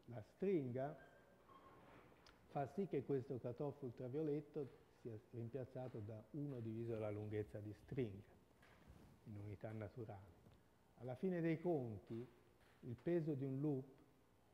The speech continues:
è scalato come la lunghezza di Planck, che viene da questo G Newton, alla D meno due, diviso la lunghezza di stringa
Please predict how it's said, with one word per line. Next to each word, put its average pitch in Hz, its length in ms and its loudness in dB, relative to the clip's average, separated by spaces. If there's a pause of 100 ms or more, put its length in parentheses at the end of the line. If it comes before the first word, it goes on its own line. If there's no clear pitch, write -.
(120)
è 151 280 -4 (420)
scalato 143 580 -2
come 113 220 -4
la 113 100 -4
lunghezza 127 440 0
di 117 120 -2
Planck, 110 600 -6
che 98 100 -12
viene 107 320 -6
da 98 200 -8
questo 113 260 -8
G 107 140 -6
Newton, 110 560 -4 (720)
alla 123 220 -4
D 110 100 -4
meno 117 360 -4
due, 131 360 -2
diviso 120 420 -2
la 107 100 -8
lunghezza 110 460 -4
di 113 140 -6
stringa 113 460 -8